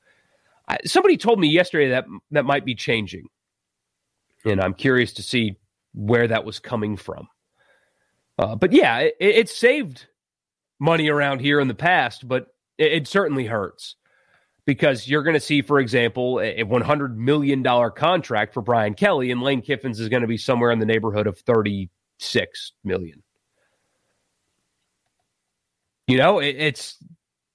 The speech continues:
it, and nobody reads into the contract to see the automatic rollover clauses. That's not as sexy as the one hundred million dollar number. It's a little bit different. So, yeah, I, I,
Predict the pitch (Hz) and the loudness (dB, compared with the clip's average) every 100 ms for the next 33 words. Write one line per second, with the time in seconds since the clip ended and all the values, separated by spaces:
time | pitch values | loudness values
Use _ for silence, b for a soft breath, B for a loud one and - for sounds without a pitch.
0 | _ - 127 113 143 131 139 139 143 190 | _ -8 -6 -2 -2 0 -2 0 2 2
1 | 180 151 120 123 165 180 135 117 160 131 | 2 -4 -4 -4 -4 -4 -8 -4 -2 -2
2 | - 180 208 151 135 - - 143 120 131 | 0 2 2 2 -2 -4 -6 -2 2 2
3 | 151 139 123 131 175 165 113 107 92 117 | 4 0 -2 -2 0 0 -2 -6 -8 -6
4 | 95 104 123 139 - _ 127 123 151 139 | -4 -4 -4 -4 -10 _ -2 -2 0 2
5 | 123 - - 196 - 127 113 110 101 107 | 0 -4 0 0 0 -8 -4 -4 -4 -2
6 | 107 104 107 101 110 104 101 123 143 110 | -2 -2 -4 0 2 4 2 2 0 -2
7 | 98 95 78 - _ _ _ _ _ _ | -8 -14 -16 -20 _ _ _ _ _ _
8 | _ _ _ _ 135 143 123 110 147 160 | _ _ _ _ 2 2 2 0 0 0
9 | - _ _ _ _ - 143 123 117 208 | -4 _ _ _ _ -2 2 2 2 2
10 | 139 131 151 - 127 170 156 | 2 0 -2 -4 -2 0 0